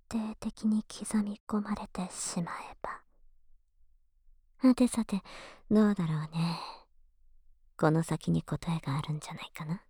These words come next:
ああ、いいよ。僕のおまんこをオナ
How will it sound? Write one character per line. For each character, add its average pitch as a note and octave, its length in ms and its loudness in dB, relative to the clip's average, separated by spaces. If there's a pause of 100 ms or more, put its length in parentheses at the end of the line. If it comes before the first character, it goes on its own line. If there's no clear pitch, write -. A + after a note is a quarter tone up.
(3250)
あ G#3+ 460 0
あ、 - 0 - (380)
い A#3+ 240 0
い - 20 -4
よ。 F3+ 80 -2 (1700)
僕 E3 380 2
の C3+ 360 0
お C3+ 40 0
ま C#3+ 260 0
ん - 140 -14
こ - 140 -2
を C#3 40 2 (500)
オ C#3 40 2
ナ C#3+ 220 -2